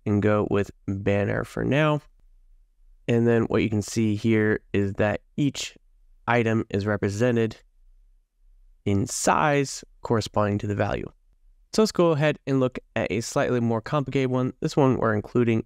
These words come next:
a category. And so a tree map isn't necessarily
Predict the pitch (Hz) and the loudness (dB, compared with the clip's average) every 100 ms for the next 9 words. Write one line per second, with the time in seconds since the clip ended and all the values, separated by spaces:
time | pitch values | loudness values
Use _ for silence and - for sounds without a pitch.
0 | - 95 95 - 107 107 104 107 107 120 | -4 -4 -4 -4 0 0 0 0 0 -2
1 | - - _ _ - - - 113 - 110 | -6 -20 _ _ -20 -6 -2 0 2 0
2 | - - 196 180 151 - - _ - 139 | 0 -2 2 2 2 -2 -12 _ -6 -2
3 | 139 - 127 - 135 123 | -2 -2 -4 -2 -2 -2